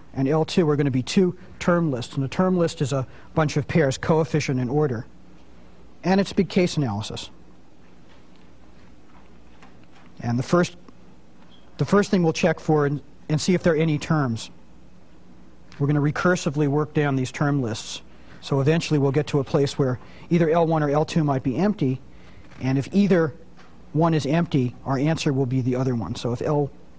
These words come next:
if L one is empty, we'll return L two, and if L two is empty, we'll return L one. All right, otherwise, there, there are sort of three interesting cases.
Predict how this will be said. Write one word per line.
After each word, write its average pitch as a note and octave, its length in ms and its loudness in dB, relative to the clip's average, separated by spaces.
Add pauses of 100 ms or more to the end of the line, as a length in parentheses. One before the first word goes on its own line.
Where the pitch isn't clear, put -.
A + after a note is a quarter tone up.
(280)
if D3 120 -4
L E3 200 4
one D#3 200 2
is C#3+ 140 0
empty, B2+ 460 0 (880)
we'll C#3 120 0
return C#3 340 2
L C3 140 0
two, C3+ 320 0
and B2+ 80 0
if B2+ 80 -2
L C#3 120 2
two - 180 -2
is C#3 120 -2
empty, C#3 240 0
we'll B2 160 -2
return C3+ 380 0
L B2 160 -2
one. B2 320 -2 (1600)
All - 80 -14
right, E3 100 4
otherwise, F3+ 480 4
there, D3+ 280 2
there D#3 100 2
are D3 40 2
sort F3 160 4
of D#3 80 2
three D#3 260 2
interesting D#3 400 0
cases. - 520 -4